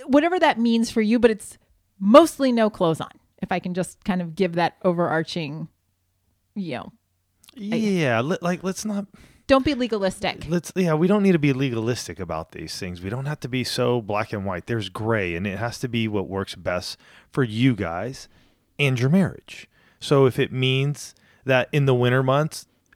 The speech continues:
Speaker 2: no bottoms, but you have something covering your shoulders, right on, rock on. Like, let's go. Let, we don't have to be like, "Oh my goodness, we're not completely naked."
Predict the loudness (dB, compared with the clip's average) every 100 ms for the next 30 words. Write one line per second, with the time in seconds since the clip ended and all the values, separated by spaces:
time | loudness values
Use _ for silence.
0 | -4 6 8 8 6 6 4 2 0 -2
1 | -2 0 -4 -2 2 2 0 -8 -20 _
2 | -4 -2 -2 -2 0 0 2 0 0 0
3 | 0 0 0 -4 _ _ _ _ _ -10
4 | -2 2 2 2 0 -2 -4 -2 0 0
5 | -2 -4 -6 -6 -6 -2 -2 -2 -8 2
6 | 4 4 4 -2 -4 -6 -2 0 2 0
7 | -2 -2 -4 -2 0 0 -2 -10 _ -20
8 | _ _ _ -2 0 2 2 0 -2 -4
9 | 0 2 0 -2 -6 -4 -6 -4 -2 -2
10 | -4 -8